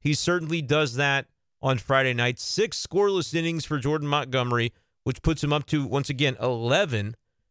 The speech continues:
across his first two outings with the Cardinals. He's got his E R A down to three point three seven for the year.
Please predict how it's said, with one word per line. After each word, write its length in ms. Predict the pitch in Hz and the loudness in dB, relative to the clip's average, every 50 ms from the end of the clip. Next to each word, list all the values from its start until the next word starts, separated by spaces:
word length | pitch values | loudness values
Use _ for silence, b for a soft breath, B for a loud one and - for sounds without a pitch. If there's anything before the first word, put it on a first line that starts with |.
| _ _ _ _ _ _ _ _ _ - | _ _ _ _ _ _ _ _ _ -4
across 380 | - - - 151 151 147 131 - | -2 2 4 4 4 2 2 -2
his 140 | 135 123 | -4 -6
first 340 | - - 156 160 160 - - | -4 -2 -2 -2 -2 -2 -2
two 160 | - 151 143 | 0 0 0
outings 480 | - 131 135 147 151 151 151 147 123 110 | 2 0 0 0 0 0 0 -2 -2 0
with 200 | 131 139 - _ | -2 -2 -2 _
the 80 | 123 - | -8 -2
Cardinals. 400 | - 127 131 139 139 143 139 127 | 0 2 2 2 2 0 0 0
He's 120 | 117 - | -2 0
got 160 | 135 170 185 | 0 0 0
his 160 | 185 156 139 | 0 0 0
E 80 | 165 170 | 0 2
R 160 | 165 151 143 | 2 2 2
A 140 | 143 156 170 | 2 0 0
down 240 | 135 147 151 160 147 | 0 0 0 0 0
to 60 | 135 | -2
three 220 | - - 143 160 | -4 -4 -6 -6
point 300 | 147 - 147 156 156 147 | -4 -2 -2 -2 -2 -2
three 220 | - - 151 165 147 | -2 -4 -2 -2 -2
seven 340 | - - 143 151 151 147 147 | 0 2 2 2 2 0 -2
for 140 | - 139 | -2 -2
the 100 | 120 117 | -2 0
year. 320 | 117 123 165 202 196 160 | 0 0 2 2 2 0